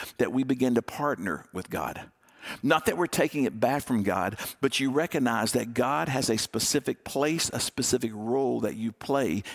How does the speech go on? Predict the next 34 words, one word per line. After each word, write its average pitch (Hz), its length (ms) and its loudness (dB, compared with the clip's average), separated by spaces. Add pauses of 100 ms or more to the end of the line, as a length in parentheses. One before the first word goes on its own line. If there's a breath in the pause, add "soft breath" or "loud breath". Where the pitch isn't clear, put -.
in 117 180 0
what 110 140 2
he's 104 160 -2
doing 117 260 2
in 104 100 0
your 104 120 0
life. 120 400 -4 (580 loud breath)
And 139 80 2
so 156 160 0
even 156 200 2
though 143 60 4
you 123 200 2
give 135 280 2
it 175 120 -2
to 110 100 -2
him, 104 220 2
he's 113 140 0
going, 107 180 -2
"Come 135 180 -2
alongside 127 640 0
me, 104 240 0 (240 loud breath)
and 117 140 0
I 143 160 0
will 190 160 0
carry 147 400 0
the 120 100 0
burden, 107 560 0 (200 loud breath)
but 117 120 0
you'll 123 220 2
walk 123 360 -2
alongside 113 640 0
me 92 120 0
with 92 240 -4
it." - 200 -10